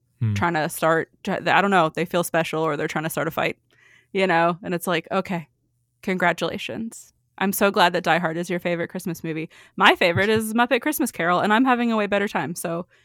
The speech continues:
Speaker 2: you know, knock
Speaker 1: Fair.
Speaker 2: yourself out. <laughs>
Speaker 1: Yeah,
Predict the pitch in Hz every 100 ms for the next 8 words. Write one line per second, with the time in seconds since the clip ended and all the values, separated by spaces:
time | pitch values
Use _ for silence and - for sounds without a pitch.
0 | _ _ _ 370 247 214 - _ _ _
1 | _ _ _ _ _ - 202 196 175 180
2 | - - _ _ _ _ 311 - 381 453
3 | - 480 - 480 - _ _ _ _ _
4 | _ _ _ _ _ _ - 123